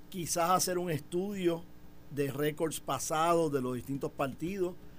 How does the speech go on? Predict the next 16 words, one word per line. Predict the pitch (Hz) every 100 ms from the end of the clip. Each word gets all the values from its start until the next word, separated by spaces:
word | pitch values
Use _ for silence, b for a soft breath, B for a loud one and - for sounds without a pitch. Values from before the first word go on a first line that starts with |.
| b b -
a | 139
ver | 143 156
cuánto | - 147 151 170 160 147
gastan | 135 147 151 156 151
los |
partidos | 147 139 123 - 160 160 147
en | 143
encuestas | 135 127 151 202 202 165 160 - -
de | 127
su | 143
propio | 123 131 131 151 151 147 127 - - -
peculio, | 151 147 190 220 170 165 185 - - b b b -
este, | 135 - 143 139 135
y | 147
donde, | 143 156 196
pues, | - 160 139